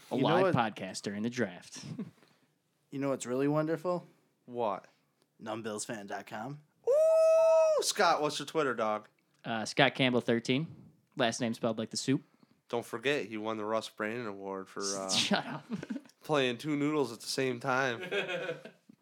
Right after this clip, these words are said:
Speaker 3: He was eating Chinese noodles and Italian noodles at the same time.
Speaker 1: <laughs>
Speaker 2: Hey.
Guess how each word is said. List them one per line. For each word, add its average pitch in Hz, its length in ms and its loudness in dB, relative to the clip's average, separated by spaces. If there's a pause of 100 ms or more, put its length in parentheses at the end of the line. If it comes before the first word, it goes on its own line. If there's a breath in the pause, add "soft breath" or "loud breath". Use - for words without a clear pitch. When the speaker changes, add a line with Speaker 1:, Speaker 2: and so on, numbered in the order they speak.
(120)
Speaker 3:
He 160 60 -2
was 156 160 -2
eating 147 220 -4
Chinese 139 560 -2
noodles 143 480 0 (500 loud breath)
and 131 180 -2
Italian 131 460 0
noodles 113 540 -6 (520 loud breath)
at - 120 -20
the - 40 -20 (140)
same 123 140 -2
time. 208 440 6 (140)
Speaker 1:
<laughs> - 880 -6
Speaker 2:
Hey. 127 440 -6